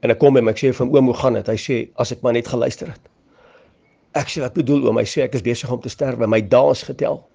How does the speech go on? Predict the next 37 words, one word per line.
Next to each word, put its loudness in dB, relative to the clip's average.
Ek 0
het -2
emfyseem, 0
want -4
ek -8
het -8
oor 4
die 2
veertig -4
jaar -2
gerook. -8
Ek -10
het -10
'n -2
pakkie -2
twintig. -2
Ek -6
het -2
sommer 4
twee 4
op 4
'n 0
dag 2
gerook -2
toe -4
ek -8
in -2
die 0
myn 2
gewerk -12
het. -18
En 2
nou 4
is -8
my -6
dae -2
getel. -8